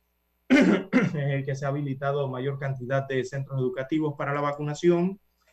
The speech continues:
Estarán disponibles el Colegio Elena Che de Pinate,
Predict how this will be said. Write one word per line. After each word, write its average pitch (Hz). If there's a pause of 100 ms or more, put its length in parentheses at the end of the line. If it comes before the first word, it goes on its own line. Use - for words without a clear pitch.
(340)
Estarán 135
disponibles 147
el 127
Colegio 139
Elena 147
Che 143
de 139
Pinate, 160